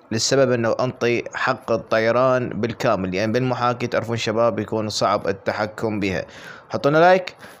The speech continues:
وشاركونا فيديو أصدقائكم، خلينا نتعرف على إمكانيات الدرون أول شيء وبعدين الأباتشي.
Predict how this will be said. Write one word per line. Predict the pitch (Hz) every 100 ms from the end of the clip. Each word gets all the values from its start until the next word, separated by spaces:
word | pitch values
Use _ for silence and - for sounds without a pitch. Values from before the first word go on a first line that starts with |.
| -
وشاركونا | 98 101 131 120
فيديو | 120
أصدقائكم، | 120 117 127 131 143 131
خلينا | 131 127
نتعرف | - 123 117
على | 113
إمكانيات | 113 - 110 117 120 120 113 - - - - -
الدرون | 117 117 143 160 107
أول | - 92 95
شيء | - 104
وبعدين | 90 98 92 95 95 87 - - 101
الأباتشي. | 95 101 - - 82 82 -